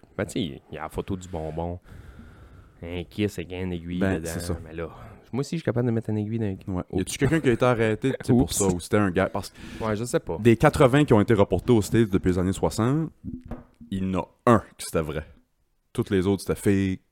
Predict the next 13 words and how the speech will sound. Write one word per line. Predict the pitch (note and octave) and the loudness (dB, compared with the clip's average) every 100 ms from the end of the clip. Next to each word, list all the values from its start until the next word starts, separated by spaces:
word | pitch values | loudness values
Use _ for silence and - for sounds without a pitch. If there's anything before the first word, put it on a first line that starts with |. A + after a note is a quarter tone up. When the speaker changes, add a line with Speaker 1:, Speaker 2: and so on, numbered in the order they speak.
| _ _ _ _ _ | _ _ _ _ _
Speaker 2:
C'était | - D#2 | -14 -10
quelqu'un | C#2+ E2+ | -8 -6
qui | D#2 | -4
voulait | D2+ D#2+ | -2 -2
jouer | D#2 D#2+ | 0 -2
une | D#2+ | -2
joke. | F2 F2 F2 E2+ _ | 0 2 0 -4 _
C'était | - D#2 | -14 -12
quelqu'un | - - D#2 | -10 -8 -8
qui | D#2 - C#2+ C#2+ | -8 -10 -10 -6
Speaker 1:
Ouais, | E2+ F#2 | 0 2
ouais, | E2+ | 2
ouais. | E2+ | 0